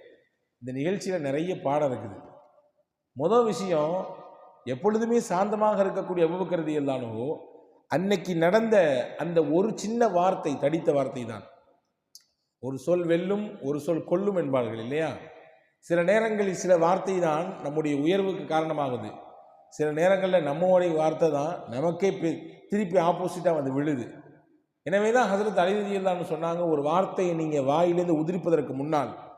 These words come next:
கொஞ்சம் நிதானமா யோசிங்க, கொஞ்சம் நிதானமா யோசிங்க.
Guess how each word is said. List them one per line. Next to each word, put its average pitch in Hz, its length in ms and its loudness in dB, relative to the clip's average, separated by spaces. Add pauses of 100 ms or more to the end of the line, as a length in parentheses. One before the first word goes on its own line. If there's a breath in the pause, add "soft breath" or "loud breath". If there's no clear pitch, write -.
(360)
கொஞ்சம் 240 360 4
நிதானமா 190 380 4
யோசிங்க, 127 440 2 (200)
கொஞ்சம் 165 240 -4
நிதானமா 156 360 -2
யோசிங்க. 107 420 -10